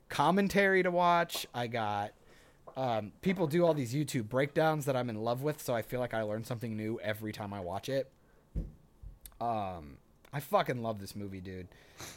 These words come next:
And it's like, the music's great. It's, yeah, I,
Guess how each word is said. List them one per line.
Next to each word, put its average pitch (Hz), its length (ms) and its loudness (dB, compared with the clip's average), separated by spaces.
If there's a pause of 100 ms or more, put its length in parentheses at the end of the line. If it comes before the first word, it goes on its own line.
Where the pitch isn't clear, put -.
And 117 120 0
it's 117 160 -6
like, 110 380 -2 (640)
the 120 100 -4
music's 160 480 2
great. 139 520 -2 (840)
It's, - 580 -4 (540)
yeah, 123 260 4 (200)
I, 143 220 4